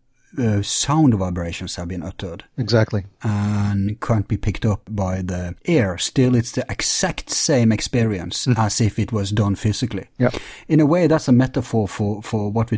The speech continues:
Speaker 1: discussing here when it comes to U F Os as physical contra consciousness phenomenon,
Speaker 2: Yeah,
Speaker 1: right?
Speaker 2: sure.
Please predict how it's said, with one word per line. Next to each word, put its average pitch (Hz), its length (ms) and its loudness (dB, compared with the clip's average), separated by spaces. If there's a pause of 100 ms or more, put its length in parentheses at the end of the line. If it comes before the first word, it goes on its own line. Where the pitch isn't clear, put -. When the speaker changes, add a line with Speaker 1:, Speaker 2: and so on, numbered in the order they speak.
Speaker 1:
discussing 107 440 -2
here 92 200 -2
when 95 140 -4
it 90 100 -6
comes 104 220 -2
to 107 100 -4
U 98 220 0
F - 120 -10
Os 101 420 -4
as 90 420 -8 (420)
physical 110 640 -2 (180)
contra 92 540 -2 (520)
consciousness 113 520 0
phenomenon, 85 560 -8
Speaker 2:
Yeah, 110 80 6
Speaker 1:
right? 107 340 -4
Speaker 2:
sure. 120 300 2